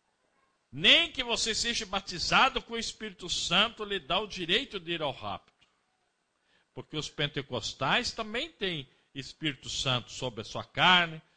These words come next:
sobre o seu espírito. Porém, o batismo se dá na alma do ser humano,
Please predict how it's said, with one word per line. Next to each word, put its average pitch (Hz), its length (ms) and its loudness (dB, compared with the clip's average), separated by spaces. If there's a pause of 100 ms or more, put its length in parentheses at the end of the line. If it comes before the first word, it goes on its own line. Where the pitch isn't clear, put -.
(120)
sobre 139 240 -10
o 113 40 -16
seu 127 220 -8
espírito. 165 680 -4 (420)
Porém, 147 220 2
o 175 80 -4
batismo 139 840 -2 (220)
se - 240 0
dá 160 300 6
na 208 440 4
alma 165 380 4
do 110 140 -10
ser 110 260 -6
humano, 85 420 -12